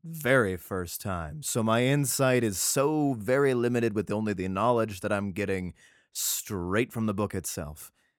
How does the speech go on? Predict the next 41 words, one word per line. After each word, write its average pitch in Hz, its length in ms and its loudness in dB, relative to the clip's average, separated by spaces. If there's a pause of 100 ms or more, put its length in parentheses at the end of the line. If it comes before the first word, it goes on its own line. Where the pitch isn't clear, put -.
(240)
Um, 87 760 0 (400)
and 95 180 -2
I'm 92 100 -2
trying 120 420 2
to 113 120 4
infer 113 420 2
as 90 280 -2
best 120 360 2
as 104 140 -4
I 92 120 0
possibly 95 540 -2
can 117 600 -2 (580)
to, 104 300 0
uh, 80 180 -6 (1040)
you 113 100 -4
know, 101 120 0
make 101 220 -2
that 90 100 -2
happen. 85 280 -6
And 90 140 -4
that 98 120 -4
yowling 131 420 2
you're 127 140 0
hearing 131 220 0
in 127 40 -2
the 123 80 -2
background 123 400 0
is 90 80 -4
a 92 60 -6
cat 120 440 -2
who 98 140 -4
apparently 98 580 -4
does 90 260 -4
not 92 220 -2
have 90 220 -4
enough 87 240 -8
attention. 82 540 -12 (640)
Uh, 87 340 -2
I 98 140 0
assure 135 360 -2
you, 131 380 -2